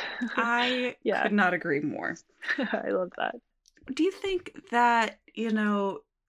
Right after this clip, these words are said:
Speaker 2: I mean, of course your career has changed because of the pandemic, but, um, can you tell me a little bit how, like, the pandemic and the rise in fake news have kind of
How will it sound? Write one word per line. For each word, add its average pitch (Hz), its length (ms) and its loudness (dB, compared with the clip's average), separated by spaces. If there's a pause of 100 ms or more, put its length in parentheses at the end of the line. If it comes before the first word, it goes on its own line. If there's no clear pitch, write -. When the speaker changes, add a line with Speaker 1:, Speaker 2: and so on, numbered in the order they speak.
(160)
Speaker 2:
I 101 80 -2
mean, 190 320 -2
of - 180 -10
course 240 420 -2
your 180 360 0
career 180 380 -2
has 170 220 -4
changed 165 600 -4
because 165 260 -12
of 147 60 -12
the 165 80 -10
pandemic, 156 720 -6 (580)
but, 180 360 0
um, 175 400 0 (300)
can 214 140 -4
you 254 100 -2
tell 262 200 -6
me 262 120 -2
a 233 60 -4
little 202 220 -6
bit 202 320 -6 (100)
how, 170 720 0
like, 151 480 -4 (320)
the 185 140 -4
pandemic 175 880 -4
and 165 220 -2
the 160 80 -6
rise 151 480 -2
in 165 120 -6
fake 160 300 -8
news 160 380 -6
have - 300 -14
kind 165 420 -6
of 175 420 -10